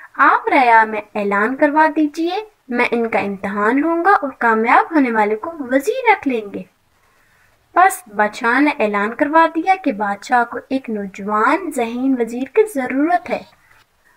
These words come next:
मुल्क भर से दर्जनों अफराद दरबार पहुंच गए। वजीर ने हर शख्स को तीन तीन दीनार देते हुए कहा,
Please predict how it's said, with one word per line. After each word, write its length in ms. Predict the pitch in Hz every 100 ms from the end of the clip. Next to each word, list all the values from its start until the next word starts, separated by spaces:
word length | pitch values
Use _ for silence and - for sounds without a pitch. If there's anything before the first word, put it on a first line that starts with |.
| _
मुल्क 340 | 262 302 605 -
भर 140 | 311 254
से 180 | 262
दर्जनों 560 | 220 247 269 453 554 427
अफराद 320 | - 254 247
दरबार 540 | 220 220 202 233 285 330
पहुंच 340 | 320 233 214 -
गए। 160 | 180 185 _ _ _ _ 220
वजीर 440 | 220 220 294 320
ने 60 | 294
हर 260 | 277 349
शख्स 300 | - 403 -
को 140 | - 226
तीन 320 | - 214 208
तीन 200 | 240 247
दीनार 400 | 247 247 262 262
देते 320 | 233 226 359
हुए 180 | 403 359
कहा, 440 | 302 254 262 370